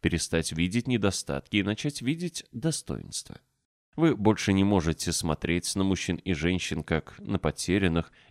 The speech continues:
и разрушенных существ, которые катятся в ад.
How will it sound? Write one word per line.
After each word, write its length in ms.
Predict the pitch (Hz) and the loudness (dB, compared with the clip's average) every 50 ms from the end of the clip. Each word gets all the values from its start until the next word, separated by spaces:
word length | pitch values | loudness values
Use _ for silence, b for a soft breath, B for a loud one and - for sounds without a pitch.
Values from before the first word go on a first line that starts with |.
| b | b
и 220 | - - 73 - - - | -4 -4 -4 -4 -4 -6
разрушенных 720 | - 82 82 69 71 76 73 71 - - - 50 - - | -4 -2 -2 -2 -2 -4 -6 -6 -6 -8 -8 -8 -10 -12
существ, 680 | - - - - - - - - - - - - - - | -12 -12 -10 -10 -10 -10 -10 -8 -8 -8 -10 -10 -10 -8
которые 320 | - 78 - - - - - - | -8 -8 -8 -8 -12 -16 -12 -6
катятся 640 | - 78 76 - - - - - - - - 69 b b b b b b | -6 -6 -4 -4 -6 -10 -8 -8 -6 -4 -4 -4 b b b b b b
в 220 | - 67 58 - | -8 -6 -6 -8
ад. 320 | 50 - - - - - | -10 -10 -12 -20 -20 -20